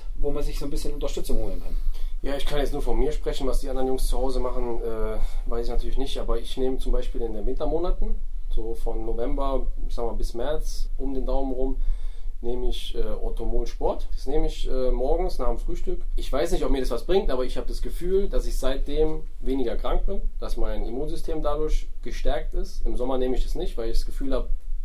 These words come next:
Speaker 2: durch die Sonneneinstrahlung und alles drumherum geht's mir besser. Das würde ich als Nahrungsergänzungsmittel, würde ich das, äh, jetzt, sag mal, empfehlen.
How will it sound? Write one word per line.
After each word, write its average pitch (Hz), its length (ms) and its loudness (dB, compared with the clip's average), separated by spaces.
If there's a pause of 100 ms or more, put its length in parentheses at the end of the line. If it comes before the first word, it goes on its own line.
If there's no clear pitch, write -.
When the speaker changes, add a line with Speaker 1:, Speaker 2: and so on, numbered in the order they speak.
(100)
Speaker 2:
durch - 160 0
die - 80 -2
Sonneneinstrahlung 123 680 2
und 113 140 -6
alles 117 200 2
drumherum 120 400 -2 (440)
geht's 127 220 -2
mir 117 100 2
besser. 156 280 0 (340)
Das - 220 0
würde 135 100 4
ich 131 120 0
als 117 140 0
Nahrungsergänzungsmittel, 120 1000 0
würde 156 140 -2
ich - 80 -6
das, - 300 0
äh, - 120 -2
jetzt, - 240 -2
sag 131 140 0
mal, 117 220 -2
empfehlen. 160 640 0